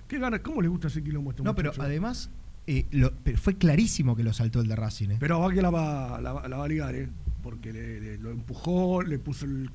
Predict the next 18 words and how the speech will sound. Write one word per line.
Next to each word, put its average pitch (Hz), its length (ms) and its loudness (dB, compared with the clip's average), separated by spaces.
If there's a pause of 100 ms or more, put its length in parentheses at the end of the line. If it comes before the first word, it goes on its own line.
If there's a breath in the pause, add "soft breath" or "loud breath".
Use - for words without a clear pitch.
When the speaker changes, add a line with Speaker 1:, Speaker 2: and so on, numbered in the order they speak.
(200)
Speaker 1:
la 127 120 -8
f-, - 140 -14 (160)
Speaker 2:
No, 269 220 2
Speaker 1:
se 254 60 2
Speaker 2:
no, 285 160 2
es - 60 0
Speaker 1:
puso 254 140 2
Speaker 2:
inc-, 233 160 -4
no, 269 200 2
no, 285 140 2
Nico, 262 320 -2 (160)
no, 214 180 0
es 190 100 0
Speaker 1:
se - 420 -8
puso 143 260 -4
cara 151 180 -4
a 135 40 -4
cara, 185 500 2